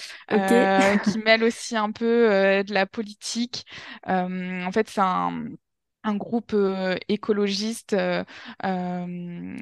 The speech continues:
Speaker 2: qui s'appelle, euh, Gaïa et, euh, et il y a tout un, un peu un complot, euh, politique, euh, autour de ça.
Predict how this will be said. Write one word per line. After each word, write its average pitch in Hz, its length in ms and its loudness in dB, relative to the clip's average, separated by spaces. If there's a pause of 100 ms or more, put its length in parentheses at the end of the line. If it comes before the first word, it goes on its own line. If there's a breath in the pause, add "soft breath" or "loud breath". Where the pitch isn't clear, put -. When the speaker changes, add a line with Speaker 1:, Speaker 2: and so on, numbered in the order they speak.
(120)
Speaker 2:
qui - 160 -12
s'appelle, 208 480 2
euh, 180 260 0
Gaïa 196 800 6
et, 202 300 0
euh, 175 580 0
et 190 60 -2
il 190 80 -4
y 175 80 2
a 175 80 2
tout 214 560 -8 (100)
un, 180 380 2
un 196 100 -2
peu 208 140 -6
un 185 160 0
complot, 208 580 -2
euh, 175 200 0
politique, - 600 -12
euh, 185 220 -4
autour 190 320 -10
de 185 100 -4
ça. 196 320 2